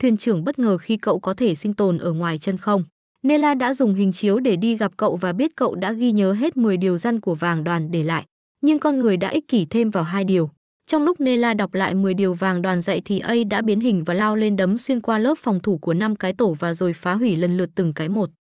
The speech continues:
Đàn quái cũng bị quét sạch, thế nhưng hình ảnh của bạc đoàn xuất hiện chứng tỏ chúng sẽ có thể là kẻ thù tiếp theo. Rất lâu trước đây, tộc anh hùng đã nổi loạn và gây chiến để rồi vàng đoàn phải chặn họ lại và chỉ còn năm cá thể sống sót.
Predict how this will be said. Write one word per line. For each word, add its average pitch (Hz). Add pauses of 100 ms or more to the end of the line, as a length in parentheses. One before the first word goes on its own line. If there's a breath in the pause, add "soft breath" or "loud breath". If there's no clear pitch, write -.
(260)
Đàn 240
quái 226
cũng 269
bị 254
quét 311
sạch, 226 (300)
thế 254
nhưng 294
hình 247
ảnh 175
của 175
bạc 175
đoàn 185
xuất 302
hiện 269
chứng 196
tỏ 202
chúng 190
sẽ 220
có 202
thể 208
là 165
kẻ 160
thù 170
tiếp 262
theo. 214 (360)
Rất 339
lâu 269
trước 302
đây, 247 (300)
tộc 254
anh 277
hùng 208
đã 180
nổi 240
loạn 180
và 175
gây 208
chiến 202
để 220
rồi 180
vàng 175
đoàn 175
phải 170
chặn 160
họ 190
lại 185
và 175
chỉ 180
còn 175
năm 214
cá 180
thể 185
sống 165
sót. 247